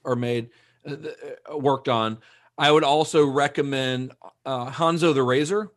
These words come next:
Hanzo the Razor is a series of, of films that star Shintaro Katsu, and the first one of, I think there are three Hanzo the Razors. The first one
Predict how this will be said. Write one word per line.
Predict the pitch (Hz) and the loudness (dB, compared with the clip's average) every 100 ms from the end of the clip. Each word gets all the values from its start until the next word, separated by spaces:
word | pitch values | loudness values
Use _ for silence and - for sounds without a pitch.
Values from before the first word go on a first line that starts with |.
| _ | _
Hanzo | 151 151 156 | -6 -2 0
the | 139 | 2
Razor | 135 147 | 2 0
is | 156 147 | -4 -6
a | |
series | - 151 147 151 151 | -6 -2 -2 -2 -2
of, | 147 135 175 | -4 -6 -10
of | 143 139 | -8 -8
films | - 147 147 147 147 - - - - _ _ 139 | -4 -4 -2 -4 -8 -12 -20 -20 -20 _ _ -2
that | 131 131 | 0 0
star | - - 131 131 147 147 | -4 2 4 4 0 -6
Shintaro | - 139 135 120 117 | -10 -6 0 0 0
Katsu, | 117 123 127 - 131 143 - | 0 -2 -2 -4 -2 -2 -6
and | 120 117 | -8 -6
the | |
first | 113 143 143 - | -2 -2 -2 -4
one | 131 135 147 - | -4 -4 -10 -6
of, | 135 127 104 139 | -2 -2 -4 -10
I | 127 | -8
think | 147 | -6
there | 131 | -4
are | 113 | -4
three | - 123 127 | -4 -4 -2
Hanzo | 117 110 110 | -4 -4 -4
the | |
Razors. | 107 110 110 110 - - _ _ | -2 -2 -4 -6 -10 -20 _ _
The | 123 | 0
first | 156 151 | 0 2
one | 131 127 | -2 -4